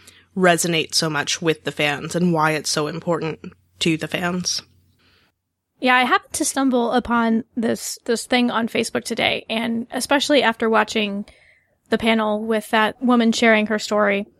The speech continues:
Speaker 2: it just really struck me as particularly appropriate for, for Orphan Black, and it happens to be a quote by Aldous Huxley, so even more appropriate. But the, the quote is, "The propagandist's purpose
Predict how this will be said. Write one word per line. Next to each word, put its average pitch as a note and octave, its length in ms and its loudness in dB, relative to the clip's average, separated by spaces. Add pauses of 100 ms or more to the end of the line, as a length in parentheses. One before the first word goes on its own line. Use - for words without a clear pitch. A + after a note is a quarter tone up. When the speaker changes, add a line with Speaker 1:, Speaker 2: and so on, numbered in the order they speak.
(560)
Speaker 2:
it A3+ 160 2
just - 260 -2
really G#3+ 440 0 (640)
struck - 420 -2
me A3+ 140 4
as G#3+ 100 -4
particularly G#3 720 -2 (360)
appropriate A#3+ 640 2
for, - 140 -12
for A3+ 160 2
Orphan G#3+ 300 2
Black, G3+ 340 0
and D#4 240 2
it A3+ 80 0
happens A#3+ 380 0
to A3+ 80 -4
be A3+ 80 2
a G#3 80 0
quote G#3+ 220 -2
by G3 140 2
Aldous G3 300 -2
Huxley, G3+ 400 0
so - 160 -4
even A3 220 0
more A3 160 4
appropriate. F#3+ 480 -2 (960)
But B3+ 120 0
the, C4 240 0
the C4+ 120 4
quote D4 200 4
is, B3 220 2
"The C4 100 0
propagandist's C#4 880 2
purpose A#3 560 -2